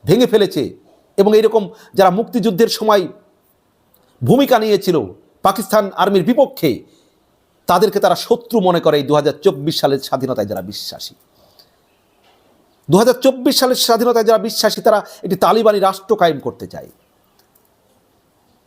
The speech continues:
তারা বাংলাদেশ জুড়ে একটা মবের রাজত্ব সৃষ্টি করতে চায়, সাধারণ মানুষের নিরাপত্তা বিঘ্নিত করতে চায়, আইন শৃঙ্খলা সব কিছু নষ্ট করতে চায়, বাংলাদেশের সেনাবাহিনীকে,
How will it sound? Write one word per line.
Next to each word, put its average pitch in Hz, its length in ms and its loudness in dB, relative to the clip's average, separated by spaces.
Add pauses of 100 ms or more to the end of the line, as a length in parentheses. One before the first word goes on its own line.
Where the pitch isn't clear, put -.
(380)
তারা 185 120 2
বাংলাদেশ 254 420 2
জুড়ে 262 180 2
একটা 247 160 0
মবের 214 440 2
রাজত্ব 202 520 -4
সৃষ্টি - 340 -8
করতে 131 240 -6
চায়, 80 240 -10 (440)
সাধারণ 202 320 2
মানুষের 202 340 -2
নিরাপত্তা 180 640 0 (1300)
বিঘ্নিত 220 420 0
করতে 165 300 -2
চায়, 92 220 -8
আইন 196 380 0
শৃঙ্খলা 208 500 -2 (360)
সব 214 160 -2
কিছু 190 160 -2
নষ্ট 233 320 0
করতে 151 280 -2
চায়, 90 220 -6 (580)
বাংলাদেশের 202 400 -2
সেনাবাহিনীকে, 220 800 0